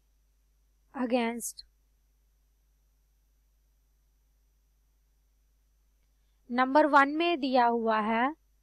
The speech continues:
स्टीफन के बारे में,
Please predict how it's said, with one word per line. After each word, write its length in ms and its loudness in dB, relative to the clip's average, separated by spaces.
स्टीफन 580 0
के 100 0
बारे 300 6
में, 280 -2